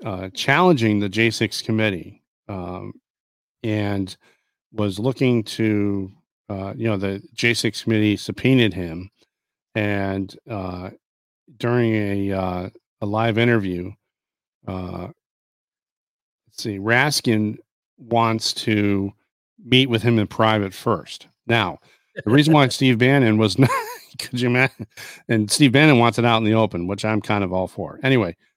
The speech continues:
Speaker 1: 'cause that, he
Speaker 2: Absolutely.
Speaker 1: would eat them up and just spit 'em out, which would be fun to watch. But President Trump, uh, came out with a letter, uh, about three, four days ago, uh, where he removed the executive order, uh,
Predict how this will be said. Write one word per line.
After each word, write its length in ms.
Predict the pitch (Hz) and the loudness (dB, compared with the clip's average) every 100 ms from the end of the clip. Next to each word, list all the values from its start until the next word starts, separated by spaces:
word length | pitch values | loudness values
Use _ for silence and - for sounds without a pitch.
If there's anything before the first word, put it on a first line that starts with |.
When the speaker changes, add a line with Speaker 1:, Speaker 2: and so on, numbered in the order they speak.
| _ 143 | _ -2
Speaker 1:
'cause 80 | 131 | 0
that, 140 | 135 | 0
he 80 | 113 | 0
Speaker 2:
Absolutely. 180 | 143 185 | 0 2
Speaker 1:
would 160 | 175 | 4
eat 180 | 147 139 | 4 2
them 180 | 135 117 | 2 2
up 240 | 110 107 | 2 0
and 120 | 101 92 | -2 -4
just 160 | 98 | -4
spit 220 | - 110 | -4 -4
'em 100 | 101 | -2
out, 300 | 95 92 90 | -4 -6 -10
which 160 | 95 95 | -14 -14
would 80 | 90 | -12
be 80 | 90 | -10
fun 220 | 95 95 | -8 -6
to 60 | |
watch. 320 | 90 90 85 - - - _ | -6 -8 -10 -20 -20 -20 _
But 220 | 123 117 _ _ | 0 0 _ _
President 340 | - 160 180 151 | 0 0 2 -2
Trump, 360 | - 143 120 - _ _ _ _ _ _ _ _ | 2 2 2 -4 _ _ _ _ _ _ _ _
uh, 220 | 120 110 98 | -4 -2 -2
came 260 | - 135 | -2 0
out 140 | 131 120 | 2 0
with 120 | 104 | -2
a 40 | |
letter, 560 | 98 107 120 117 101 92 - 107 | -2 0 2 0 0 -4 -12 -12
uh, 320 | 101 98 95 | -8 -8 -8
about 280 | 95 101 95 | -8 -8 -8
three, 260 | - 135 120 | -8 -6 -6
four 220 | - 110 | -4 -4
days 300 | 104 117 110 | -2 -4 -4
ago, 360 | 98 92 90 90 _ _ _ _ - | -4 -4 -4 -6 _ _ _ _ -8
uh, 220 | 101 98 | -4 -2
where 400 | 95 110 107 104 | -2 0 0 0
he 140 | 101 117 | 0 0
removed 640 | 101 104 123 135 131 117 | 2 4 6 6 6 2
the 140 | 107 104 | -2 -4
executive 520 | 98 113 107 107 92 | -2 -6 -4 -6 -4
order, 520 | 104 107 101 101 92 _ _ _ _ | -2 0 0 -2 -6 _ _ _ _
uh, 340 | 98 95 95 | -14 -12 -12